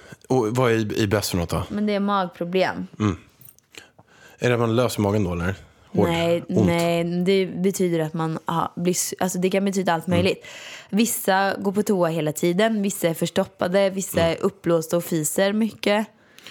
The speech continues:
Speaker 1: Väldigt intressant fråga. Och det roliga med det här
Speaker 2: <laughs>
Speaker 1: är att jag och Vargen har aldrig pratat om det här.
Speaker 2: Aldrig.
Speaker 1: Så att vi
Speaker 2: Prata-,
Speaker 1: lämnar
Speaker 2: du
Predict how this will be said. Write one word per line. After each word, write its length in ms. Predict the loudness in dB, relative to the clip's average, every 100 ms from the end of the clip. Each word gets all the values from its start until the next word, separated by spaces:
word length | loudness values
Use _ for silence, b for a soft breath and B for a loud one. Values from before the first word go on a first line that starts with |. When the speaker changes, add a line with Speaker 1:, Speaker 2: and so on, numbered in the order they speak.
| B -20 -8
Speaker 1:
Väldigt 300 | 0 2 2
intressant 340 | 2 2 0 0
fråga. 340 | 0 2 0
Och 100 | 0
det 100 | 2
roliga 320 | 4 4 4
med 140 | 4 4
det 80 | 4
här 280 | 2 0 -2
Speaker 2:
<laughs> 200 | -4 0
Speaker 1:
är 40 | 0
att 80 |
jag 180 | 2 2
och 60 | 4
Vargen 200 | 2 0
har 80 | -4 -4
aldrig 840 | 0 2 0 0 0 0 -2 -6 -2
pratat 300 | -2 0 -2
om 60 |
det 60 | -2
här. 80 | 0
Speaker 2:
Aldrig. 920 | 0 0 -2 0 2 2 0 -4 -6 b b b b b b b
Speaker 1:
Så 160 | 0
att 60 | 2
vi 40 |
Speaker 2:
Prata-, 180 | 4 4
Speaker 1:
lämnar 200 | 4
Speaker 2:
du 60 | 4